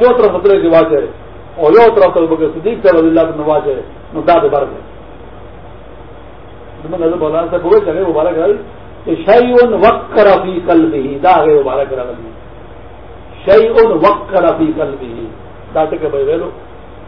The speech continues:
یو شی و چې هغې، هغې زړه کې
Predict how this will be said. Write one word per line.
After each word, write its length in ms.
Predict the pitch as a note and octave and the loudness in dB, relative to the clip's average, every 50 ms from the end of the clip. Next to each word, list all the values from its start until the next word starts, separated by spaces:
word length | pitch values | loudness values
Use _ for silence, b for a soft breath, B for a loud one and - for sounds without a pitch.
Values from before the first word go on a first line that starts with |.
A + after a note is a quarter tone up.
| - - - - - - - - - - - - - - - - - - - - - - - - - - - - - - | -20 -20 -20 -20 -20 -20 -20 -20 -20 -20 -20 -20 -20 -20 -20 -20 -20 -20 -20 -20 -20 -20 -20 -20 -20 -20 -20 -20 -8 -2
یو 180 | F3+ G#3 G#3 G3+ - - - | 2 4 4 4 2 0 0
شی 80 | G3+ G#3+ | 2 2
و 180 | B3 C4 C4+ C4+ C#4+ C#4 - | 4 6 6 6 6 6 4
چې 80 | - - - | 4 2 2
هغې، 200 | A3 F3 G#3 A#3 A3 F#3+ | 4 4 4 6 6 4
هغې 200 | F#3 F3 F#3+ G3+ A3 F#3+ | 4 4 6 6 6 6
زړه 140 | E3+ G3 A3+ G3+ | 4 4 2 4
کې 80 | A3 | 4